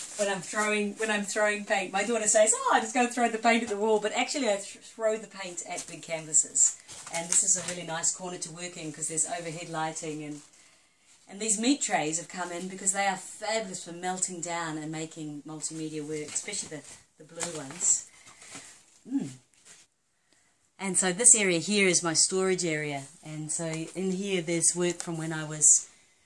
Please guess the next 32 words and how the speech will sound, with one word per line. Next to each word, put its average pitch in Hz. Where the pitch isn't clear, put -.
um, 151
a 151
girl 175
at 156
art 160
school, 175
so 180
there's 156
thousands 185
of 170
pieces 170
of 160
work 190
in 135
here. 143
And 165
some 208
of 175
it, 151
here's 190
some 190
of 160
the 170
multimedia 175
stuff 156
I 156
was 143
telling 175
you 165
about 151
with 151
the, 147